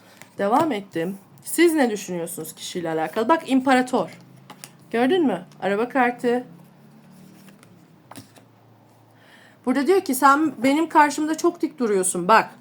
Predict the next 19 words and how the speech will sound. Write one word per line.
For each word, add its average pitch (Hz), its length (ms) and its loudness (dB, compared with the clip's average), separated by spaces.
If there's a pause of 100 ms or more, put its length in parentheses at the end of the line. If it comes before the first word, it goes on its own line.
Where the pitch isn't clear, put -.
(1040)
Benimle 311 360 4
hep 349 180 2
savaştın." 226 680 4 (540)
diyorsunuz 185 480 -2
siz. - 400 -6 (440)
Eğer 247 460 4
bu 262 100 0
taraf, 285 400 6 (120)
karşı 226 400 2
taraf 269 340 4
size 220 260 -4
söylüyorsa 220 600 0
ona 262 200 4
göre 208 220 0
alın. 185 320 0
Karışan 233 500 -2
hiçbir 240 240 -4
şey 196 200 -4
yok. 185 220 -2